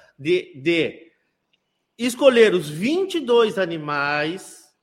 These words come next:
que vão pra Argentina, mais dez reserva, sendo que são trinta vagas do Brasil,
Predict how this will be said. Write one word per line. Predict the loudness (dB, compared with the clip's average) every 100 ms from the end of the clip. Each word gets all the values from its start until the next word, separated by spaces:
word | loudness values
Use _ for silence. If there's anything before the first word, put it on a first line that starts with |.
| _ _ _ _ _
que | -16
vão | -6 -2 -2 -4 -8
pra | -8 -8
Argentina, | -6 -12 -12 -10 -8 -8
mais | -6 -4 -2
dez | -2 -2 -2
reserva, | -8 -6 -4 -2 -2 -6 -8 -20 _ _
sendo | -20 -16 -2 0 0 -2 -8
que | -2 0 2 -2 -12 -12
são | -10 -8
trinta | -8 -4 -4
vagas | 0 0 0
do | -4
Brasil, | -2 -2 -2 -8 -8 -12